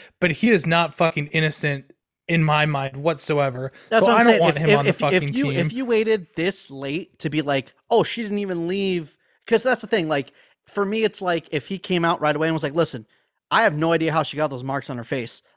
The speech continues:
Speaker 2: Like, I, I have no idea." And then you had people trying to prove that she did, then, you know, whatever. But then when you come out afterwards and like, "Hey, we can't prove it." Oh, she didn't even leave the house that way, to me, it sounds kind of fishy because it's like,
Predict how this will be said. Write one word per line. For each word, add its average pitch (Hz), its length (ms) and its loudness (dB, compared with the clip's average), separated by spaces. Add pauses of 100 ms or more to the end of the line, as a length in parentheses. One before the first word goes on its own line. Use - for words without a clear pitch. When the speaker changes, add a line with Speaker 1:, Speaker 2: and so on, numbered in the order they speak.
Speaker 2:
Like, 127 240 -4
I, 143 180 2
I 147 100 0
have 143 140 0
no 147 220 0
idea." 139 460 -2 (420)
And 156 360 0
then 160 200 2
you 165 80 -2
had 156 220 -2
people 160 220 -4
trying 151 220 -4
to 135 60 -6
prove 160 360 -2
that 139 260 -2
she - 200 -10
did, 156 360 2
then, 143 320 -4
you 143 140 -8
know, 131 100 -6
whatever. 143 400 2 (240)
But 175 240 2
then 208 220 0
when 214 120 -2
you 202 80 -4
come 190 240 -8
out 185 160 -2
afterwards 156 460 -2
and 143 100 -6
like, 139 200 -4
"Hey, 156 220 0
we 143 120 -8
can't 147 240 -6
prove 165 240 -2
it." 131 160 -6 (200)
Oh, 262 120 2
she - 160 -4
didn't 262 140 -4
even 156 360 -2 (460)
leave 208 240 0
the 180 100 2
house 240 300 0
that 156 200 0
way, 147 200 -2
to - 160 -6
me, 240 160 -2
it 240 100 0
sounds 185 300 -4
kind 175 160 -2
of 156 80 -6
fishy 156 280 -6
because 143 380 -2
it's 139 200 -6
like, 139 340 -4